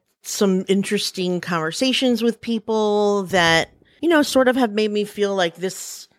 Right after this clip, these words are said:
is less of a setback and more of, like, an eye opener for hopefully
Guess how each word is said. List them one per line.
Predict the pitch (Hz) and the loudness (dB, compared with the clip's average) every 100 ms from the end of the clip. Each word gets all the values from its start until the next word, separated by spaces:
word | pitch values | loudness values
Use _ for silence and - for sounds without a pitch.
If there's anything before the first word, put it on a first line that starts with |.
| _ _ _ | _ _ _
is | 175 170 | -8 -4
less | 190 220 240 | 2 2 2
of | 202 | -2
a | |
setback | - - 220 214 196 185 175 - 185 | -4 0 0 0 2 2 2 0 -4
and | 180 | -2
more | 180 175 185 196 190 | -4 -4 0 0 0
of, | 180 | -2
like, | 180 170 | -2 -2
an | 175 160 - | -2 -4 -2
eye | 165 190 | 0 0
opener | 190 214 233 233 240 247 247 | 2 0 0 -2 0 -2 -4
for | - - 196 185 185 180 156 - _ _ _ _ _ _ - | -8 -2 0 2 4 4 2 -2 _ _ _ _ _ _ -8
hopefully | 185 202 - 214 202 196 196 | -2 -2 0 2 4 4 2